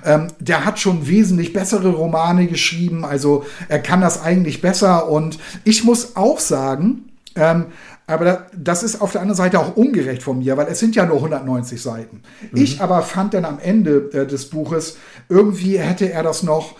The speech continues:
Speaker 1: hätte das, ja, das hätte man noch mehr ausführen müssen. Da war mehr drin eigentlich noch in diesem Buch, ne?
Speaker 2: Mhm. Mhm.
Speaker 1: Also, ähm,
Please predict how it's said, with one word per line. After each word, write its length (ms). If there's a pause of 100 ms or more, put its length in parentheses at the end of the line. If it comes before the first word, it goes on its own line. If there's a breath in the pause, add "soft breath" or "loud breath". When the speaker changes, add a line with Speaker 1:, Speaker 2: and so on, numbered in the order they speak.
(200 loud breath)
Speaker 1:
hätte 220
das, 260 (920)
ja, 440 (160)
das 180
hätte 140
man 100
noch 140
mehr 200
ausführen 340
müssen. 180
Da 120
war 120
mehr 180
drin 340
eigentlich 380
noch 140
in 80
diesem 260
Buch, 220
ne? 300 (260 loud breath)
Speaker 2:
Mhm. 60
Mhm. 40
Speaker 1:
Also, 420
ähm, 420